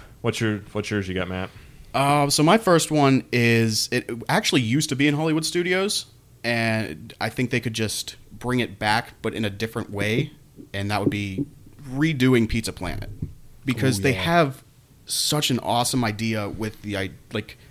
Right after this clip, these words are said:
Speaker 2: how Pizza Planet was an arcade and a pizza place, and I know you guys have talked about it, where Disney does not have, like, a true pizza place
Speaker 3: Yeah.
Speaker 2: in the parks.
Speaker 1: So they just make it where they have decently good pizza?
Speaker 2: Yes, they have decently good
Speaker 1: <laughs>
Speaker 2: pizza, and they have all of the arcade experiences,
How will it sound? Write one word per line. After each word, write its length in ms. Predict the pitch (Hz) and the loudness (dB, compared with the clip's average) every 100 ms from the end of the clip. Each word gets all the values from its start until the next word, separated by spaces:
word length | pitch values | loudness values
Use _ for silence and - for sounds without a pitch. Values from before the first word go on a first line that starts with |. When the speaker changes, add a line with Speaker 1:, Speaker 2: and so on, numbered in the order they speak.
| - | -4
Speaker 2:
how 140 | 117 | -2
Pizza 260 | 113 135 123 | 2 0 0
Planet 240 | 117 117 | -4 -2
was 80 | 104 | -2
an 60 | 110 | -2
arcade 520 | 117 - 117 110 110 107 | -4 -2 -2 0 -2 -8
and 100 | 101 | -8
a 20 | |
pizza 300 | 117 110 92 | -6 -6 -6
place, 360 | 110 107 107 - - - - | -4 -4 -4 -10 -20 -14 -6
and 120 | 117 | 0
I 40 | |
know 100 | 123 | 4
you 160 | 139 123 | 4 4
guys 180 | 120 110 | 4 0
have 100 | 107 | -2
talked 200 | 104 104 | -4 -4
about 180 | 104 107 | -4 -4
it, 60 | |
where 120 | 98 98 | -4 -6
Disney 380 | 101 113 117 | -6 -6 -4
does 180 | 107 98 | -6 -6
not 240 | 98 104 98 | -6 -6 -6
have, 440 | 104 107 101 98 - - | -4 -2 -4 -6 -18 -16
like, 120 | 101 | -10
a 120 | 90 80 - | -10 -10 -14
true 440 | - 117 123 117 - | -10 -4 -2 -4 -8
pizza 340 | - 107 107 | -8 -6 -6
place 300 | - 107 98 | -6 -4 0
Speaker 3:
Yeah. 140 | 139 135 - - - | 2 0 -4 -18 -6
Speaker 2:
in 140 | 110 120 | 0 0
the 80 | 113 | 0
parks. 380 | 120 127 156 | 2 2 2
Speaker 1:
So 80 | 104 | -2
they 140 | 92 90 | -4 -4
just 100 | 87 | -4
make 140 | 92 | -4
it 40 | |
where 100 | 92 | -4
they 100 | 90 | -4
have 220 | 87 85 - | -4 -8 -10
decently 380 | 92 87 85 85 | -12 -10 -12 -10
good 140 | 87 | -10
pizza? 260 | - 90 104 | -10 -10 -4
Speaker 2:
Yes, 300 | 113 113 - | 0 0 0
they 180 | - 120 | 2 2
have 260 | 117 135 202 | 4 6 6
decently 300 | 156 180 170 | 6 6 6
good 140 | 147 | 4
Speaker 1:
<laughs> 20 | - | 2
Speaker 2:
pizza, 320 | 135 120 - | 2 2 2
and 140 | 120 120 | 2 4
they 80 | |
have 180 | 120 113 | 2 0
all 180 | 82 110 | 0 -2
of 60 | 113 | -2
the 100 | 104 | -2
arcade 320 | 104 104 101 | -2 -2 -4
experiences, 880 | 113 - 127 127 120 127 123 117 - | -4 -6 -2 -2 -2 -2 -2 -4 -8